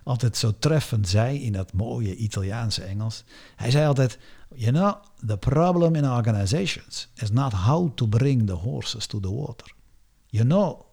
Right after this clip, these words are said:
the problem in organizations is how to get them to drink." En dat, dat is waar ik mij vooral mee bezig hou.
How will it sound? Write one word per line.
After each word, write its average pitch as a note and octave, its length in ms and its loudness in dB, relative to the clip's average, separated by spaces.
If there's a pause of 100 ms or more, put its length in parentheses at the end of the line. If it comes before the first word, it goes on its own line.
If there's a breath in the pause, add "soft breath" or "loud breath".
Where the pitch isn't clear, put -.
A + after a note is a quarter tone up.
(200)
the G#2+ 80 -8
problem D3+ 520 0
in G2+ 140 -4
organizations A2 880 -4
is G#2+ 140 -6
how B2 560 -2 (220)
to A2+ 120 -14 (120)
get - 180 -6 (120)
them A#2 380 -4
to F#2+ 120 -8
drink." F#2+ 680 -6 (840 loud breath)
En F2 220 -4
dat, - 380 -2 (560 soft breath)
dat F#3 200 2
is B2+ 140 2
waar A#2 240 -2
ik G#3 200 0
mij A#2+ 260 0
vooral B2+ 280 0
mee A#2+ 140 4
bezig G#2+ 320 0
hou. - 180 -12